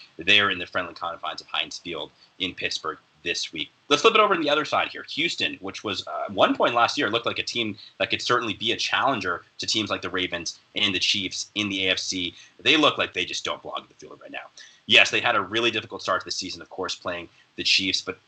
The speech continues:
you know, you take away DeAndre Hopkins, and it's, it's remarkable <laughs> how different this offense looks. David Johnson looked really good in week one, and people are taking victory laps about that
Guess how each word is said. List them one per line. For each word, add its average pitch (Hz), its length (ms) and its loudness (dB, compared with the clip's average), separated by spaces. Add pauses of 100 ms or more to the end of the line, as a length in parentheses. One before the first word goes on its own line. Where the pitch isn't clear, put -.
(280)
you 127 100 6
know, 135 60 2
you 175 80 4
take 226 240 6
away 202 160 4
DeAndre 139 320 0
Hopkins, 135 400 -2
and 117 240 -6
it's, 113 220 -6
it's 117 120 -4
remarkable 117 800 2 (140)
<laughs> - 60 -20
how - 420 4
different 165 320 -2
this 131 120 -4
offense 139 380 -2
looks. 165 240 2
David 131 240 0
Johnson 120 300 2
looked 104 140 -6
really 107 200 -2
good 104 220 0
in 95 60 -8
week 101 180 -6
one, 104 260 2
and - 160 -16
people 95 200 -8
are 90 40 -8
taking 90 240 -8
victory 95 220 -2
laps 90 260 -2
about 82 200 -2
that 85 200 0